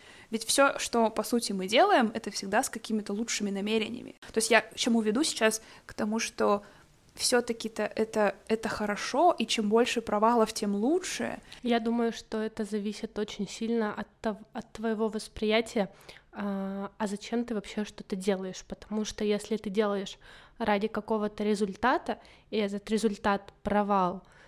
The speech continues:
Speaker 2: то, ну, в данном случае это, конечно, н-,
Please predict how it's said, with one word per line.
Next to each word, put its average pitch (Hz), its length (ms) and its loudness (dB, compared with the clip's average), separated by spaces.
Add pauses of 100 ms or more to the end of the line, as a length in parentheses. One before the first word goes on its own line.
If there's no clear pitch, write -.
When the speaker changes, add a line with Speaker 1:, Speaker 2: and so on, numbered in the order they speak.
(240)
Speaker 2:
то, 196 680 2
ну, 240 140 4
в 190 80 -2
данном 226 340 4
случае 214 440 0
это, - 120 -6
конечно, 196 540 -2 (100)
н-, 202 920 -2